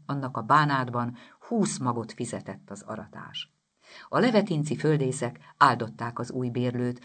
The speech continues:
aki nem engedte elveszni ezt az évet. A saját földeik rossz, gazos, üszögös terményt adtak, a feles földek pedig ontották a tiszta búzát. És abban az évben Tímár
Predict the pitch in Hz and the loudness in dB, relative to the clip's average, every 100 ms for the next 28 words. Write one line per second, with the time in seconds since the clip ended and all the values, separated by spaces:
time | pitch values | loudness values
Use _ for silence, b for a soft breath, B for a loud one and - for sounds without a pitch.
0 | B 123 123 147 160 120 107 107 110 - | B -6 0 2 2 2 0 -4 -6 -6
1 | 120 110 - - 110 101 - 104 95 98 | -6 -6 -10 -10 -12 -12 -14 -12 -10 -10
2 | 92 - _ B B B B 139 220 233 | -14 -18 _ B B B B 0 2 4
3 | 202 - 170 160 147 143 - - 170 165 | 4 2 2 4 4 2 -2 -2 0 0
4 | - - 135 151 151 143 143 - - 165 | -6 -12 -2 4 6 4 2 -4 -6 -4
5 | - 131 120 - 123 120 120 113 113 110 | -2 0 -2 -4 -6 -4 -2 -4 -6 -10
6 | - 117 - - 135 - 147 151 - 156 | -10 -14 -14 -12 -6 2 2 2 0 0
7 | 156 160 - 160 170 - - - 160 143 | 0 -2 -4 -2 -4 -6 -18 -2 2 2
8 | 123 - 110 107 107 107 107 - 104 101 | 0 -4 -8 -10 -10 -10 -10 -10 -12 -16
9 | 98 - 107 - _ _ _ _ _ _ | -16 -16 -16 -18 _ _ _ _ _ _
10 | _ - 127 - 262 208 156 151 143 147 | _ -10 -4 2 4 4 2 2 0 -2
11 | 143 - 123 120 - 180 175 156 135 127 | -2 -4 -4 -6 -8 -6 -4 -2 0 -2
12 | 127 | -6